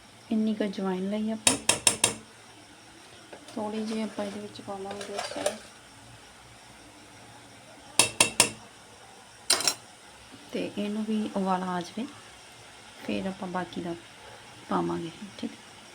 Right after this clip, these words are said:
ਚੰਗੀ ਤਰ੍ਹਾਂ ਅਸਰ ਹੋ ਜਾਵੇ ਇਹਦੇ ਵਿੱਚ ਅਜਵਾਇਣ ਤੇ ਸੌਂਫ ਦਾ ਵੀ, ਅਦਰਕ ਦਾ ਵੀ, ਤੇ ਚਾਹ ਬਹੁਤ ਸਵਾਦ ਬਣੂਗੀ ਇਹਦੇ ਨਾਲ। ਦੇਖ ਸਕਦੇ ਹੋ ਤੁਸੀਂ।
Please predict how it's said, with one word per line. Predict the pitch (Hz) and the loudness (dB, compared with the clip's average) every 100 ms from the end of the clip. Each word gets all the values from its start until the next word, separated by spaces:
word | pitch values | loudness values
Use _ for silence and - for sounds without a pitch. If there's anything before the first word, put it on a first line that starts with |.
| - - - - - - - - - - - - | -16 -16 -14 -16 -16 -18 -18 -16 -16 -18 -18 0
ਚੰਗੀ | - 233 233 | 4 6 6
ਤਰ੍ਹਾਂ | 233 233 226 | 6 6 6
ਅਸਰ | 226 226 220 | 6 4 6
ਹੋ | 214 | 4
ਜਾਵੇ | 208 214 | 4 4
ਇਹਦੇ | 208 214 | 4 4
ਵਿੱਚ | 220 220 | 4 4
ਅਜਵਾਇਣ | 208 202 202 196 196 | 4 4 4 4 4
ਤੇ | 214 208 202 | 4 4 2
ਸੌਂਫ | - 208 202 202 | 0 0 2 2
ਦਾ | 202 | 4
ਵੀ, | 220 294 - - - - 202 | 4 2 -2 -16 -18 -4 0
ਅਦਰਕ | 190 202 214 | 2 2 2
ਦਾ | 220 214 | 2 2
ਵੀ, | 214 220 - - | 0 -4 -6 -4
ਤੇ | 196 | -2
ਚਾਹ | - 196 | 2 2
ਬਹੁਤ | 202 202 196 | 4 2 2
ਸਵਾਦ | 196 185 | 2 2
ਬਣੂਗੀ | 180 185 185 196 | 2 0 0 0
ਇਹਦੇ | 196 208 | 0 -2
ਨਾਲ। | 208 214 - - - - - - - - - - - - - - - - - - - - - - - - - - - - - - - - - - - | -4 -8 -14 -18 -18 -18 -16 -16 -10 -10 -10 -16 -18 -18 -20 -20 -20 -20 -18 -20 -20 -20 -18 -18 -18 -18 -20 -18 -18 -18 -18 -20 -18 -18 -18 -4 2
ਦੇਖ | 208 208 | 4 4
ਸਕਦੇ | - 214 202 208 | 4 2 2 2
ਹੋ | 202 | 2
ਤੁਸੀਂ। | 202 196 226 | 2 0 -2